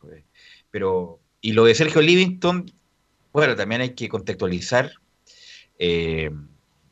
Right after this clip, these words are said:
se jugaba sin guantes, la pelota pesaba como diez kilos, entonces, eh, era difícil ahí. Vuelvo, ahora estamos de vuelta en el aire. Lo que quería decir que yo asocio a,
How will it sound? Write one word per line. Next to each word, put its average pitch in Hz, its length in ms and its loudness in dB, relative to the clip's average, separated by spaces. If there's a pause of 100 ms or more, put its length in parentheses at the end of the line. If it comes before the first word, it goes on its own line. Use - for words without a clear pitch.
(380)
se - 160 -8
jugaba 92 480 0
sin 71 220 -14
guantes, - 540 -4 (520)
la 82 140 -4
pelota 92 260 0
pesaba 92 300 -2
como 80 160 -10
diez 107 160 -4
kilos, 131 480 -2
entonces, 87 600 -4 (640)
eh, 80 520 0
era 95 180 2
difícil 131 540 0
ahí. 135 340 0 (880)
Vuelvo, 107 260 0
ahora 120 180 0
estamos 131 380 -4
de 123 80 -8
vuelta 131 260 -6
en 131 40 -4
el 120 80 -2
aire. 78 260 -6 (680)
Lo 104 100 -12
que 101 120 -8
quería 127 240 2
decir 156 320 0
que 131 320 0 (100)
yo 139 200 2
asocio 151 500 0
a, 113 440 2